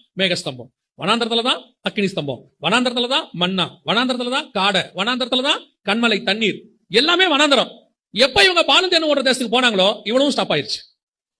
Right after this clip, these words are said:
அப்ப வனாந்தரத்துக்குள்ள நடத்தும் போது கர்த்தர்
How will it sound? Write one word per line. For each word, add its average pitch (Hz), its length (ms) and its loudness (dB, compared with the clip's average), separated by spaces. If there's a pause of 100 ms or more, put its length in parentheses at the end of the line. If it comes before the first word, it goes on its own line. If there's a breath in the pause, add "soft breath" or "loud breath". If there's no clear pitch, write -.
(280)
அப்ப 170 180 0
வனாந்தரத்துக்குள்ள 269 640 0
நடத்தும் 220 400 0
போது 196 180 4 (480)
கர்த்தர் 196 600 0